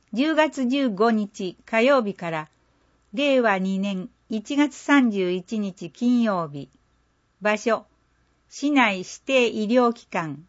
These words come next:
詳細は市ホームページ、エイチティーティーピ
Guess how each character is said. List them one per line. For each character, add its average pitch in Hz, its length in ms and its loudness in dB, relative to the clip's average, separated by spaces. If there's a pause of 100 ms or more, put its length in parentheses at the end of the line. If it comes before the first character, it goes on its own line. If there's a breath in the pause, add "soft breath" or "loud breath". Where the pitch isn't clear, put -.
(760)
詳 277 340 0
細 240 320 0
は 214 220 0 (160)
市 254 400 -6
ホ 269 220 4
ー - 20 4
ム 262 180 2
ペ 220 240 0
ー 160 80 -8
ジ、 151 220 -12 (640)
エ 285 160 0
イ 254 80 -2
チ - 120 -20
テ 233 120 -4
ィ 254 80 2
ー 240 40 -8
テ 254 120 -2
ィ 233 100 2
ー 208 60 -4
ピ 220 120 -6